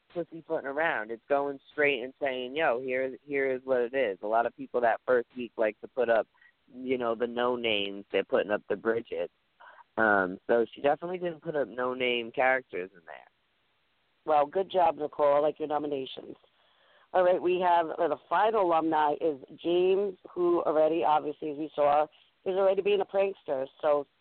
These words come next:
Speaker 2: your thoughts on,
Speaker 1: Yes.
Speaker 2: uh, uh, James and your thoughts on him being Victor? <laughs>
Speaker 1: Uh, um, you, you know, I have said a lot of things about James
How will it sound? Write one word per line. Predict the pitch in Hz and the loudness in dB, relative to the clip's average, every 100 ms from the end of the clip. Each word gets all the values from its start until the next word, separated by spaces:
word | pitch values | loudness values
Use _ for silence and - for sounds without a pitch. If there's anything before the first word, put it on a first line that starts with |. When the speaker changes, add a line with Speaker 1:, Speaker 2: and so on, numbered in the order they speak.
| _ - | _ -4
Speaker 2:
your | 180 | -2
thoughts | 185 175 - | 2 0 2
on, | 170 | 4
Speaker 1:
Yes. | 160 180 | 4 4
Speaker 2:
uh, | 147 143 - 156 | 0 -2 -2 -4
uh, | - - | -4 -2
James | 165 180 196 175 | -2 0 -2 -2
and | 165 156 | -4 -2
your | 160 | -4
thoughts | - 170 - | 0 -2 2
on | 175 160 | -2 0
him | 175 | -4
being | 160 170 165 | 0 0 0
Victor? | 196 - - - - | -2 -4 -4 -4 -2
<laughs> | 330 277 311 320 302 277 285 277 | -2 0 0 0 -2 -4 -6 0
Speaker 1:
Uh, | 160 160 - _ - | 2 2 -4 _ -6
um, | 151 156 151 147 156 143 - _ | -2 -2 -4 -8 -10 -12 -14 _
you, | 147 156 165 180 185 185 190 185 - _ | -20 -14 -8 -6 -6 -6 -4 -4 -6 _
you | 185 | -6
know, | 196 202 208 180 | -4 -4 -4 0
I | 196 226 233 | 0 0 -4
have | 220 - | -6 -4
said | 175 156 | 0 0
a | |
lot | 151 135 127 | 0 -2 -4
of | 127 | -6
things | 139 135 135 | -12 -14 -8
about | 123 117 - | -6 -6 -8
James | 117 113 104 | -12 -12 -16